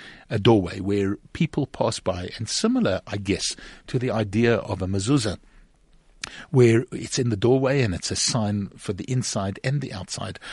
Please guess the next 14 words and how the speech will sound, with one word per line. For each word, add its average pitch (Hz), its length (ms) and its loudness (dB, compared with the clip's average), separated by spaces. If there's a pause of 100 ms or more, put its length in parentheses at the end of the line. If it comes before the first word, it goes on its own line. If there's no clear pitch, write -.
(140)
a - 40 0
protection - 540 0
for 92 140 -4
the - 100 -4
inside 101 380 -4
and 113 200 -6
the 107 80 -6
outside 107 380 -6
of 104 120 -8
the - 80 -4
home. 127 280 0 (300)
So 139 380 8 (180)
the 120 80 4
menorah 101 440 4